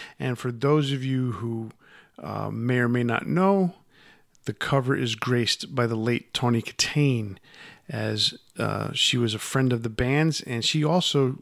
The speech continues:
appeared on the original Rat E P, Those Are Her Legs,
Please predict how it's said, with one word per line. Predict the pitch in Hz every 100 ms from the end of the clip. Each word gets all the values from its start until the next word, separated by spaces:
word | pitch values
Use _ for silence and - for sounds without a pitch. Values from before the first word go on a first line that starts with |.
| -
appeared | - - 139 135
on | - 135
the | 131 127 - - _ -
original | 127 123 120 127 120
Rat | 123 131 -
E | 123
P, | - 123 120 120
Those | 123 123 117
Are |
Her | - 180
Legs, | 147 110 110 -